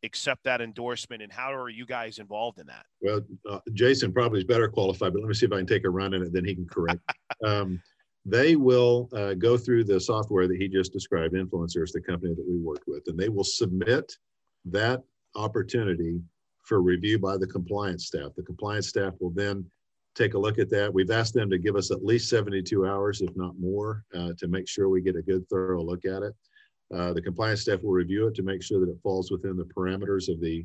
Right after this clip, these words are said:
Speaker 2: of the N I L rules and the state law of Oklahoma. And then they'll, those athletes will get notification back again through the same software of whether that, um, whether that opportunity was approved or denied.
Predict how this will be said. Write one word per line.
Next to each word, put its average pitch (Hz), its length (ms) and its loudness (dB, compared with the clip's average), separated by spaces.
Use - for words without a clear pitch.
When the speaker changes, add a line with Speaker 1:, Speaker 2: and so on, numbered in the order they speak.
Speaker 2:
of 82 80 -10
the 85 140 -4
N 92 100 -2
I 87 200 -2
L 85 100 -2
rules 95 420 -2
and 90 100 -4
the 85 60 -4
state 92 300 -2
law 90 140 -4
of 87 80 -6
Oklahoma. 90 580 -4
And 85 220 -6
then 92 220 2
they'll, 92 260 0
those 92 260 0
athletes 95 420 0
will 90 80 0
get 87 180 -2
notification 92 680 -2
back 95 340 -2
again 92 280 -2
through 90 140 -2
the 80 80 -8
same 98 280 -4
software 87 600 -4
of 87 80 -8
whether 85 280 -2
that, 87 260 -4
um, 80 320 -8
whether 90 280 0
that 85 180 -2
opportunity 87 460 -4
was 80 160 -6
approved 90 400 0
or 80 80 -4
denied. 73 460 -10